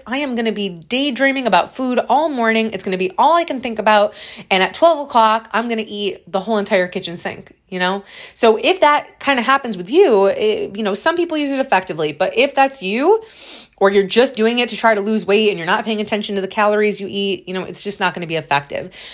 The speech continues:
Um, of course, I already mentioned drinking only juices or, you know, some kind of juice cleanse, beverages, teas, juices. That's another type of,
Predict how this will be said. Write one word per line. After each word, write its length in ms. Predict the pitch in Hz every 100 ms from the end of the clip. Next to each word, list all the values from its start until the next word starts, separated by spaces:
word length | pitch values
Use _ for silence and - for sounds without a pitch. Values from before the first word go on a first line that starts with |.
| - -
Um, 360 | 170 160 156 -
of 120 | 180
course, 220 | 240 220
I 80 | 196
already 220 | 175 185
mentioned 640 | 180 180 185 175 170 -
drinking 420 | 180 190 190 185 170
only 240 | 170 165
juices 680 | 160 202 196 185 180 180 175
or, 480 | 170 160 151 151 147
you 100 | 180
know, 80 | 156
some 160 | 160
kind 180 | 175 165
of 120 | 160
juice 320 | 151 190 185 -
cleanse, 580 | - 185 175 170 170
beverages, 840 | 170 156 277 254 226 240 226 214 208
teas, 420 | - 220 214 202
juices. 680 | 170 190 214 202 196 196 190
That's 200 | 175 180
another 200 | 175 180
type 220 | 180 185
of, 140 | 185